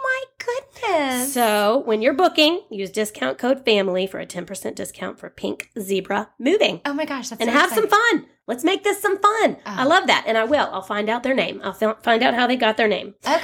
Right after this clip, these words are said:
Speaker 2: But their logo is cute. It's hot pink like ours. Got some hot pink in there.
Speaker 1: I like hot pink, and I like zebra print.
Speaker 2: And I like fun. Okay.
Speaker 1: <laughs> Um, so yeah, there are some good recipes, but yeah, Southern Living was, had it packed full. It's happening.
Speaker 2: Always.
Speaker 1: I mean,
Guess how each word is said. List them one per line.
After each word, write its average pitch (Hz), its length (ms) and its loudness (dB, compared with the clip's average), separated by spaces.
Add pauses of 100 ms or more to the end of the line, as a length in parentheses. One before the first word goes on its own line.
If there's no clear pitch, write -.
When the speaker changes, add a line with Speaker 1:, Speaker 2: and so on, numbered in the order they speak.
Speaker 2:
But 320 80 2
their 247 120 4
logo 233 300 4
is 220 160 0
cute. 240 260 -2
It's - 60 -10
hot - 220 0
pink 254 260 2
like 208 160 2
ours. 226 460 4
Got - 160 -4
some 214 100 -6
hot - 180 -4
pink 233 220 -2
in 240 80 -2
there. 254 380 -2 (100)
Speaker 1:
I 269 180 2
like 254 260 2 (260)
hot 240 260 -4
pink, 277 280 -8
and 233 100 -6
I 240 60 -10
like 240 220 -10
zebra 220 260 -10
print. - 320 -18 (140)
Speaker 2:
And 269 100 4
I 262 120 6
like 233 200 4
fun. 214 460 0 (1600)
Okay. 262 440 2
Speaker 1:
<laughs> - 60 -8 (500)
Um, 254 480 4
so 320 100 -8
yeah, 285 160 4
there 262 180 2
are 285 140 6
some 302 160 -4
good 277 140 0
recipes, 226 340 2
but 196 140 -4
yeah, 196 140 4
Southern 254 280 0
Living 233 220 -2
was, 214 120 -2
had 226 220 0
it - 80 -4
packed 214 460 0
full. 202 560 -4 (400)
It's 208 160 -6
happening. 220 420 4
Speaker 2:
Always. 180 320 2
Speaker 1:
I 226 100 2
mean, 196 240 0